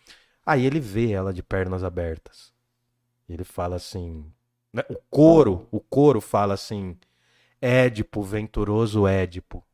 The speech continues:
que destruiu a esfinge, você semeou no solo que o seu pai plantou."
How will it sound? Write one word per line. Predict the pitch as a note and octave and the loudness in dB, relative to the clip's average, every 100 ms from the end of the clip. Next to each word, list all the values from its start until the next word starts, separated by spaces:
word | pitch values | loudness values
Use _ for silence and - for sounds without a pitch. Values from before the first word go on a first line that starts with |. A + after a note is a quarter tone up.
| _ _ _ | _ _ _
que | A2 | -12
destruiu | G2 G2+ - G#2 G2+ A#2+ A#2+ | -8 -8 -6 0 2 4 4
a | |
esfinge, | G#2 - - A2 G#2 F#2+ E2+ F2 - _ _ _ _ _ _ _ _ | 2 -6 -12 -10 -8 -8 -8 -10 -12 _ _ _ _ _ _ _ _
você | A2+ A#2 - - B2+ C3+ D3+ _ _ _ _ _ | 0 0 -2 0 4 4 0 _ _ _ _ _
semeou | - - B2 A2+ G#2+ G#2+ A2+ C3+ D3+ _ _ | -16 -2 0 2 4 4 4 2 -2 _ _
no | A2 G#2 | -6 -6
solo | - - A2+ A#2+ B2+ C3+ - _ | -6 2 4 4 2 -4 -8 _
que | - | -8
o | G#2 | -6
seu | - G2 | -4 -2
pai | F#2 G2 | -2 -2
plantou." | - G2+ G2+ F#2+ E2+ | -2 -4 -4 -6 -6